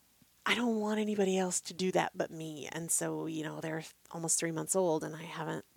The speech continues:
had them at home, and I haven't, I've, I've, every single day I've had to trust other people with, like, the most basic parts of their care, and that just sucks. But no question, hands down,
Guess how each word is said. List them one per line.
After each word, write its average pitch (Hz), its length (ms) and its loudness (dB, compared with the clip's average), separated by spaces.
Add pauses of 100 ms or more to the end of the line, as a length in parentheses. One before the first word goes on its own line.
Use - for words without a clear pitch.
(1500)
had - 340 -4
them 147 180 -2
at 147 100 -4
home, 160 420 -4
and 151 100 -6
I 143 80 -6
haven't, 151 540 -6 (1300)
I've, 170 140 -2
I've, 180 180 2 (100)
every 180 260 2
single 165 300 0
day 151 220 6
I've 151 80 2
had 151 160 -4
to - 80 -14
trust - 280 -2
other 147 180 0
people 143 360 -4
with, 147 160 -6
like, 147 160 -6
the 147 160 -6 (180)
most 147 220 -4
basic 147 280 -2 (200)
parts - 240 -4
of - 80 -8
their - 100 -4
care, - 340 -6
and - 180 -12 (720)
that - 100 -4
just - 180 -4
sucks. - 220 -2
But - 200 6
no 247 240 12
question, 196 380 10
hands 196 460 8
down, 151 380 8